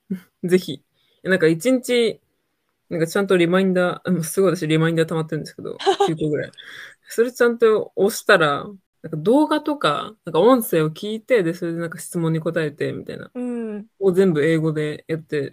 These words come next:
Speaker 1: これいい、いいと思います。ちょっとアカデミックな
Speaker 2: ね。いいね。
Speaker 1: のには。はい。ぜひ。
Speaker 2: あと私、あれもおすすめ。あの、YouTubeのテッドエドみたいな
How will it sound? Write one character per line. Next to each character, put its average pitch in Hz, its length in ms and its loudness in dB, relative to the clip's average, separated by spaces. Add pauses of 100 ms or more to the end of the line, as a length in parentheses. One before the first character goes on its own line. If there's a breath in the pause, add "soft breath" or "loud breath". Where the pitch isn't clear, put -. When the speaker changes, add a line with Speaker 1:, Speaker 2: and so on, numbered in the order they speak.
(120)
Speaker 1:
こ 262 120 -4
れ 254 120 0
い 240 80 -6
い、 226 60 -20 (320)
い 185 80 0
い 160 40 -4
と 151 80 -6
思 135 120 -8
い 160 40 -14
ま 160 160 -16
す。 - 120 -20 (280)
ち 190 100 -10
ょ - 20 -16
っ 180 40 -18
と 135 100 -4
ア - 60 -2
カ 247 100 -4
デ 131 80 -4
ミ 131 80 -6
ッ 254 40 -10 (160)
ク - 80 -16
な - 100 -14
Speaker 2:
ね。 - 60 -18 (200)
い 262 100 -6
い 214 40 -6
ね。 185 280 -12 (280)
Speaker 1:
の 160 80 -6
に 147 100 -12
は。 220 200 -18 (280)
は 175 160 -10 (880 loud breath)
い。 180 40 -14
ぜ 170 120 -6
ひ。 139 220 -14 (1700 soft breath)
Speaker 2:
あ 262 140 -8
と 240 80 -8
私、 208 260 -8
あ 240 60 -4
れ 262 100 -6
も 285 160 -4
お 262 60 -6
す 254 80 -12
す 247 80 -14
め。 233 240 -10 (380)
あ 202 120 -6
の、 185 420 -8
YouTube 294 460 -6
の 185 260 -10 (280)
テ 233 120 0
ッ 202 80 -6
ド 262 120 0
エ 285 100 4
ド 208 100 -2
み 165 60 -18
た 151 120 -14
い - 20 -12
な 147 120 -18